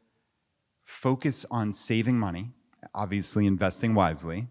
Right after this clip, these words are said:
but saving money specifically, and you have some net worth, you have some space to take a step back and say, "What do I actually want to do in life? What is, what do I want my life to look like?" And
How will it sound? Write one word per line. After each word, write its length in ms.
but 260
saving 320
money 320
specifically, 840
and 340
you 140
have 200
some 220
net 140
worth, 420
you 140
have 160
some 160
space 540
to 160
take 240
a 40
step 280
back 480
and 140
say, 440
"What 240
do 140
I 80
actually 400
want 320
to 100
do 300
in 100
life? 380
What 180
is, 160
what 180
do 120
I 60
want 220
my 80
life 220
to 120
look 240
like?" 300
And 480